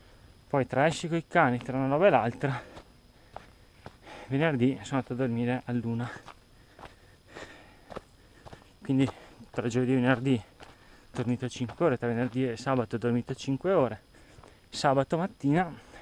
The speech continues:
sveglia alle sei, fotografato un matrimonio tutto il giorno,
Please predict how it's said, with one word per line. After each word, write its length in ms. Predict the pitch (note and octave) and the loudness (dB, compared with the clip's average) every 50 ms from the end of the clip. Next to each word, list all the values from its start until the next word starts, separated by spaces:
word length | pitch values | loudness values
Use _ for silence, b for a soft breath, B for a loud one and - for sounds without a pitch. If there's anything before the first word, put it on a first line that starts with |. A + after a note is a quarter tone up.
| B B | B B
sveglia 300 | B A#2+ B2 C3 C3 C3 | B -4 -2 0 0 0
alle 120 | C3+ E3 E3 | 0 -2 -4
sei, 400 | - - B2+ A#2 B2 C#3 D3+ - - - B B B B B B B B B B B B B B B B _ _ | -4 -2 0 0 2 0 0 -4 -8 -16 B B B B B B B B B B B B B B B B _ _
fotografato 600 | - - C3+ - C#3 B2 C#3 B2 - C#3 C3+ - C#3+ | -12 -10 -6 -4 -2 -2 -2 -2 0 -2 -2 0 0
un 60 | C3+ | 0
matrimonio 560 | C3+ C3 B2 - C#3 D#3+ C#3+ B2+ A#2+ A#2+ C#3 B2+ | 0 0 -2 -2 -2 0 2 2 2 2 0 -2
tutto 260 | A#2 C3 - - C#3 | -6 -8 -6 -4 -4
il 80 | C3+ | -4
giorno, 460 | B2 A#2+ B2+ A#2 A2 A#2 B2 C3+ D3+ | -2 0 0 0 0 0 0 -2 -2